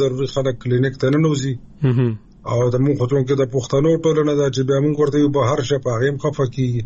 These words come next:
Speaker 2: مهم.
Speaker 1: او که کېنې، نو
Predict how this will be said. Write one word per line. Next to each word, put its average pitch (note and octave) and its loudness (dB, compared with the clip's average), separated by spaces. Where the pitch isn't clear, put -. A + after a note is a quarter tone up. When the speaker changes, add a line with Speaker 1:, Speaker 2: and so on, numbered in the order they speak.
Speaker 2:
مهم. C3 0
Speaker 1:
او A#2 2
که A#2+ 0
کېنې، C#3 2
نو C#3 2